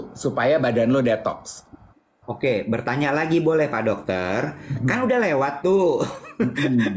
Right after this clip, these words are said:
Speaker 2: <laughs> Kan kejadiannya Minggu ya. Minggunya saya begitu bangun pingin bihun. Saya makan bihun ayam, Pak Dokter.
Speaker 1: Ya sekarang aja, hari ini.
Speaker 2: Oh gitu,
Speaker 1: Mm-mm.
Speaker 2: dimulai nih.
Speaker 1: Iya,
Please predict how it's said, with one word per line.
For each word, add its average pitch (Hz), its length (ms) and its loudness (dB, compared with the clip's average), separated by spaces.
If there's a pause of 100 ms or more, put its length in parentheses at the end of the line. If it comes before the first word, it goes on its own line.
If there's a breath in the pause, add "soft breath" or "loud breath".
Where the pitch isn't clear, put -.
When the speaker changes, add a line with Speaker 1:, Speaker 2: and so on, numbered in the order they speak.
Speaker 2:
<laughs> - 160 -6
Kan 254 260 -4
kejadiannya 175 420 2
Minggu 175 460 2
ya. 135 460 0
Minggunya 165 400 2
saya 226 480 -2
begitu 151 340 0
bangun 160 360 0
pingin 170 260 2
bihun. 147 580 0 (240 loud breath)
Saya 139 220 -2
makan 165 260 -2
bihun 170 260 2
ayam, 160 480 0
Pak 113 140 -4
Dokter. 98 400 -2 (480)
Speaker 1:
Ya 185 140 0
sekarang 220 400 0
aja, 240 720 2 (240)
hari 196 320 -2
ini. 220 300 2 (1200)
Speaker 2:
Oh 185 80 -2
gitu, 165 800 0
Speaker 1:
Mm-mm. 175 100 -10
Speaker 2:
dimulai 202 500 2
nih. 170 260 -2 (560)
Speaker 1:
Iya, 175 340 2